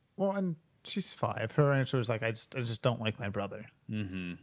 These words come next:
Speaker 1: And I told her, I'm like, "Well, that's fine." I'm like, "You actually, you know what? You don't have to like your brother,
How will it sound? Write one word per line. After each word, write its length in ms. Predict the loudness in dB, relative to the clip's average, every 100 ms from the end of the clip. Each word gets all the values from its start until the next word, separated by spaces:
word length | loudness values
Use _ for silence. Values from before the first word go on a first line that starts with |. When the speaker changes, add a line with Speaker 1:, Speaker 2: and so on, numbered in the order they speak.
| 2
Speaker 1:
And 180 | 4
I 60 | 4
told 220 | 4 2
her, 60 | 4
I'm 60 |
like, 120 | 2 2
"Well, 80 |
that's 160 | 0 0
fine." 320 | 2 2 0
I'm 120 | -2
like, 120 | -2 0
"You 100 | 2
actually, 240 | 0 0 -2
you 100 | 0
know 100 | 0
what? 100 | 0
You 100 | 2
don't 260 | 2 2
have 280 | -2 -2 0
to 100 | 0
like 220 | 0 0
your 100 | 0
brother, 380 | -2 -2 -2 -4